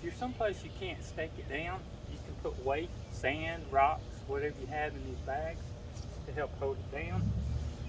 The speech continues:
Or there's stake loops, one on each corner of the flap. Then you have one on each corner of the leg. And now let me grab y'all.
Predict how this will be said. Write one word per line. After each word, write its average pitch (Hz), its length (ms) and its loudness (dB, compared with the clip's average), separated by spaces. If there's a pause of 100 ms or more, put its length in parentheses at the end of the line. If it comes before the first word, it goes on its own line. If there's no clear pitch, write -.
(640)
Or 185 320 8 (600)
there's 151 180 2
stake 165 320 2 (100)
loops, 196 200 0 (2000)
one 165 180 0
on 160 100 -2
each - 260 -4
corner 175 220 0
of 147 80 -2
the - 200 -4
flap. 151 360 4 (1600)
Then 156 140 -2
you 151 80 -4
have 143 200 6
one 160 120 0
on 151 200 -2 (120)
each - 320 -8
corner 160 280 -4 (920)
of 139 180 4
the 127 180 -2
leg. 127 280 4 (260)
And 123 80 -2
now 131 120 0
let 156 180 0
me 156 60 -4
grab 143 360 6
y'all. 110 200 -4